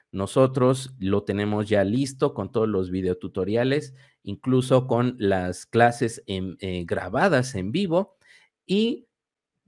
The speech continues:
prácticamente lo puedes adquirir ahora mismo y se te entrega también de manera inmediata el curso. Obviamente tiene soporte, nos vas a poder preguntar cualquier duda que tengas respecto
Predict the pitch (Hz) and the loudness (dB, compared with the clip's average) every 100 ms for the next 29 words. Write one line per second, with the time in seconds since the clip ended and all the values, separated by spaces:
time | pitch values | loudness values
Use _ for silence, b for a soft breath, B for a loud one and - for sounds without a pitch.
0 | _ 170 175 170 160 160 165 156 147 151 | _ 4 4 4 -2 0 2 4 4 4
1 | 156 143 135 135 147 143 - 123 139 143 | 4 2 0 0 2 0 2 4 6 6
2 | 143 165 156 165 170 - 120 117 110 107 | 4 0 0 0 0 -4 -6 -2 -2 -4
3 | 101 120 120 120 117 101 98 101 113 - | -4 0 0 0 -2 -4 -2 -2 -4 -10
4 | _ _ 101 101 92 92 95 95 95 90 | _ _ -4 -2 -2 -4 -4 -2 -2 -4
5 | 90 92 95 - 92 - 90 85 - - | -6 -4 -4 -4 -8 -8 -10 -10 -12 -4
6 | 113 120 113 113 110 - 101 104 - 95 | -2 0 -2 -4 -6 -4 -4 -4 -6 -4
7 | - 160 160 170 175 b b b 101 98 | 2 0 2 -2 -2 b b b -8 -4
8 | 107 110 - 98 98 104 - 95 92 92 | -4 -4 -4 0 2 2 0 -4 -4 -4
9 | 107 110 - 95 90 - 101 98 131 139 | -2 -2 -2 -4 -4 -2 -2 0 0 0
10 | 127 131 104 - 117 113 120 117 107 - | 0 -2 -4 -4 -2 0 0 -2 -8 -4
11 | 113 110 120 117 | -4 -2 -2 -2